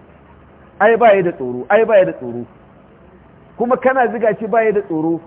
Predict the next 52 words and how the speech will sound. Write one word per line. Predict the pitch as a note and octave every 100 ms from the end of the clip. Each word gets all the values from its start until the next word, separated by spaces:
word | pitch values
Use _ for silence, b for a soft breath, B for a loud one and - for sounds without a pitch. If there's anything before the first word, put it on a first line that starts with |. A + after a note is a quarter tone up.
| -
kuma | - A#3+ B3
da | A#3
za | F#3+ A3+ G3+
a | F#3+
yi |
ram | F3 A3+ A3
da |
shi | F#3+ F#3
a | G3+
kulle, | - F#3+ G3 D#3+ - - -
ba | D#3+
za | G#3
ka | A3
taɓa | - A3+ G3
ce | F#3
fa | D3+
na | D#3
rana | F3 F3
ɗaya | F3 F3
ka |
kai | C#3 C3+
gidansa | C#3 C#3+ C3
ba. | F#2+ - - - - - - - - - - - - - - - - - - -
Kawai | G3+ A3
kai | F#3+
ka | G3 F#3
ziga | G3+ F3
shi | D#3
ba | E3+
ya | D#3+
da | C#3
tsoro. | G#2 G#2 G2+ - - - - - - - - - - - - - - - - - -
Kuma | E3 G#3
shi | G3 G#3+
ma | G#3+ G#3
san | A3 G3+
abin | F#3+
da | F#3+
ya | G3
ba | E3
daidai | D#3 F3 F3+
ba | F#3
ne, | E3
ko | F#3 G3+
ma | G3+ G3+
mafi | G#3 F#3+
yawa | G3 F#3+
ba | E3
don | E3+
Allah | F3 F3+ C#3+
yi | B2
ba. | A#2+